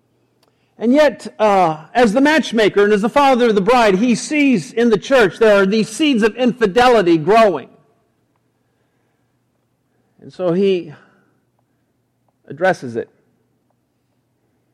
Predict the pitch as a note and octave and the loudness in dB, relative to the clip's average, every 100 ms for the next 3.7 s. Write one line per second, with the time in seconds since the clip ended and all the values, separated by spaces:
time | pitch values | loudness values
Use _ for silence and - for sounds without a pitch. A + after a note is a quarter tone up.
0 | _ _ _ - D3 G#3+ - F3+ F3+ D3+ | _ _ _ -12 -2 -2 -2 -2 0 0
1 | B2 - _ G3 G3 F3+ - G3+ - G3 | -2 -18 _ -4 -2 0 0 -4 -2 -2
2 | F#3 E3 D3+ D3+ C#3+ C3 - _ _ - | 0 0 -4 -8 -8 -8 -12 _ _ -6
3 | F#3+ E3 D#3 D#3+ D#3+ D3 C3 | -4 -6 -8 -8 -6 -8 -10